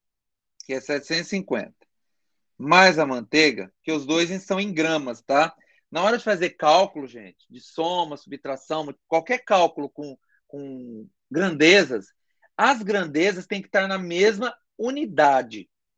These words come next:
nos mesmos submúltiplos ou múltiplos, tá? Então, se tiver em grama, tem que estar tudo em grama pra poder somar.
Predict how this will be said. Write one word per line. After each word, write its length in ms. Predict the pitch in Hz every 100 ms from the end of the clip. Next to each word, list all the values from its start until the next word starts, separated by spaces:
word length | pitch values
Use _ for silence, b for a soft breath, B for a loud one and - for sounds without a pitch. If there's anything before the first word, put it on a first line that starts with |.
| _ -
nos 260 | 156 143
mesmos 840 | 135 190 240 220 233 190 - - _ _ _
submúltiplos 960 | - 220 202 202 170 196 202 - 175 156
ou 100 | 165
múltiplos, 380 | 143 131 - _ _ _ _
tá? 280 | - 151 180 - _ _
Então, 180 | - 214
se 120 | 262
tiver 440 | - 208 196 180 -
em 160 | 170
grama, 580 | 151 175 208 175 127 101 -
tem 160 | 156
que 60 | 147
estar 180 | - 165
tudo 280 | - 175
em 120 | 226 214
grama 380 | 190 180 180
pra 160 | 190 190
poder 260 | 202 196 202
somar. 500 | - 269 233 123